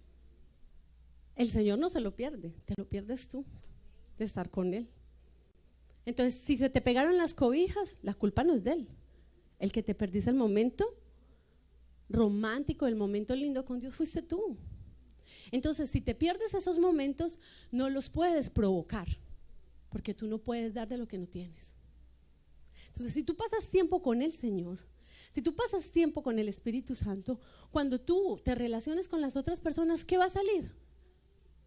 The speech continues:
Lo del Espíritu. Van a salir buenas obras, van a salir buenos frutos, van a salir palabras, vas a, vas a ser una fuente de vida, vas a hacer algo que alimente a otra persona.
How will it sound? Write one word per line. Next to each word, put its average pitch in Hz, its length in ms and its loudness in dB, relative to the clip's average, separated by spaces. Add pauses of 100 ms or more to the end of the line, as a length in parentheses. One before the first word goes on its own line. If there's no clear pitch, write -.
(320)
Lo 233 80 -6
del 240 180 -2
Espíritu. 294 540 -4 (880)
Van 190 160 -2
a 190 60 -2
salir 185 240 -4
buenas 180 380 -6
obras, 269 420 0
van 175 140 -2
a 185 80 -4
salir 180 220 -6
buenos 180 280 -12
frutos, 294 600 -2 (340)
van 202 160 -6
a 214 40 -6
salir 196 300 -6
palabras, 233 960 -4 (300)
vas 214 180 -4
a, 220 80 -2 (100)
vas 220 200 -6
a - 20 -10
ser 202 160 -8
una 190 140 -6
fuente 190 400 -6
de 175 160 -8
vida, 247 480 -2 (320)
vas 208 180 -2
a 214 40 -2
hacer 202 220 -4
algo 196 220 -6
que - 80 -10
alimente 202 520 -4
a 196 40 -4
otra 185 180 -8
persona. 247 580 -4